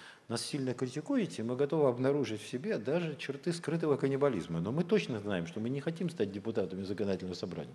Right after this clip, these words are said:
Точно. Да? Поэтому, когда вы это говорите, даже чуть-чуть смешно. А в этом есть некая парадоксальность.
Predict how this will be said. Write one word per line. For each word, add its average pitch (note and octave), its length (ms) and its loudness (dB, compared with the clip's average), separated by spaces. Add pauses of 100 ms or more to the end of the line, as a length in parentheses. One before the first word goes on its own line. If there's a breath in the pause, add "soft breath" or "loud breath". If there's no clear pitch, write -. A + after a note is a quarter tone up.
Точно. - 400 4 (440)
Да? B2+ 160 -4 (480 loud breath)
Поэтому, C3+ 320 -2
когда B2+ 240 0
вы C#3 80 4
это C#3 120 0
говорите, D#3+ 420 0
даже D3+ 240 2
чуть-чуть - 380 -6
смешно. A2+ 320 -4 (1500 loud breath)
А A2+ 280 0 (360)
в C#3+ 160 4
этом B3+ 200 8
есть G#3+ 300 4
некая F3 320 4
парадоксальность. C#3 1040 0